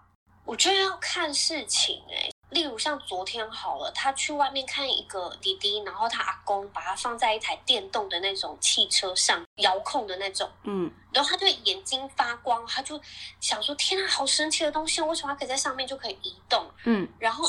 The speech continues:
Speaker 1: 因为我们就是教育他，就是你可以用看，但你不可以去摸，因为不是你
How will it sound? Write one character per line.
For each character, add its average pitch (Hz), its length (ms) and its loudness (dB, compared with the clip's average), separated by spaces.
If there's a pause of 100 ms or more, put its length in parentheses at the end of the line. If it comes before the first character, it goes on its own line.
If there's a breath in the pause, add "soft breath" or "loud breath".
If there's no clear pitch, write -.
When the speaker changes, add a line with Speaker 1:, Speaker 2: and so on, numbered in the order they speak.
Speaker 1:
因 330 60 -2
为 381 100 2
我 415 140 -4
们 381 160 -10
就 - 80 -6
是 285 120 -2
教 269 240 2
育 254 60 -6
他， 226 200 -2
就 226 80 -10
是 226 140 -2
你 208 140 -10
可 254 140 -4
以 254 100 -2
用 226 220 -4
看， - 320 0
但 - 120 0
你 180 80 -6
不 208 140 -12
可 - 140 -10
以 - 60 -12
去 - 180 -6
摸， 175 320 -10
因 233 140 -2
为 240 100 -4
不 - 140 -12
是 - 180 0
你 - 260 -6